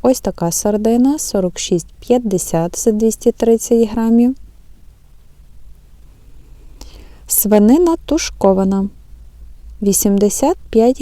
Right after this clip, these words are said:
гривень. Яловичина, сорок три гривні. М'ясо курки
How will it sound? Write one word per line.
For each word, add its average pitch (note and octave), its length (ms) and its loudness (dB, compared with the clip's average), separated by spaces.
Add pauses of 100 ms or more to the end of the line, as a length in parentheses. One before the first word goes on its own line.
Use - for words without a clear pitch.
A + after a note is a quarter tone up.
(120)
гривень. G3+ 400 0 (2500)
Яловичина, G#3+ 920 2 (840)
сорок G3+ 460 0
три F3+ 240 0
гривні. A#3 520 0 (560)
М'ясо A3 440 2
курки F4+ 460 0